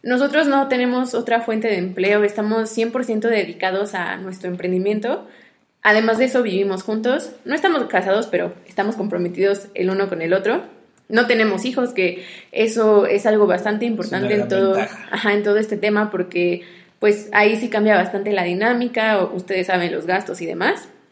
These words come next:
Speaker 1: La verdad es que no nos gustaría.
Speaker 2: No, honestamente no.
Speaker 1: No, no, no, no está en nuestros planes tener hijos algún día. Pero, eh, bueno, esto también va relacionado directamente a nuestro ritmo de trabajo.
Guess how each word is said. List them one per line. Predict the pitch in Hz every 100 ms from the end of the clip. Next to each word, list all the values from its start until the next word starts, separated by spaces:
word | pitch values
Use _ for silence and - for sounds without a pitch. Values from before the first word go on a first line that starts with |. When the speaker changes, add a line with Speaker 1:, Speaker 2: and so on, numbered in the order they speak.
| _ -
Speaker 1:
La | 196
verdad | 208 233
es | 349
que | - 185
no | 214
nos | 262
gustaría. | 180 - 160 202 208 214 - - -
Speaker 2:
No, | 113 123
honestamente | 123 123 135 123 120 117
no. | 107 - - - _ -
Speaker 1:
No, | 185 190 208 -
no, | 208 220
no, | 233
no | 233
está | 240 269
en | 269
nuestros | 254 170 170
planes | 202 214 202 208
tener | 185 190
hijos | 208 208 185
algún | 175 180
día. | 185 170 208 - - - - _ _ _ -
Pero, | 302 311 302 - -
eh, | 208 214
bueno, | 240 214 - 233
esto | 240 285
también | 233 202 214 214
va | 226
relacionado | 233 240 196 190 190 196 214
directamente | 196 190 190 214 214 214 240 254 -
a | 233 254
nuestro | 247 233 196
ritmo | 180 190 196
de | 185
trabajo. | - 185 196 185